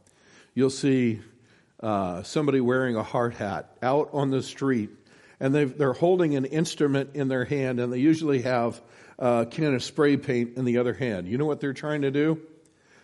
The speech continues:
They're trying to figure out something that you can't see.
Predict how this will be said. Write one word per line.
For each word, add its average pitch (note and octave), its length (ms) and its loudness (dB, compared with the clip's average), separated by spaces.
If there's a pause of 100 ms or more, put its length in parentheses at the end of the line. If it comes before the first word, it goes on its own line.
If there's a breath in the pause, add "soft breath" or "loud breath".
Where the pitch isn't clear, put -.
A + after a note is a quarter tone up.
(120)
They're D#3 140 4
trying F3+ 220 0
to E3 60 4
figure D3+ 300 4
out D3+ 180 0
something C#3 560 -2
that C3 180 -2
you D#3 200 2
can't E3+ 400 -6
see. G#2+ 560 -6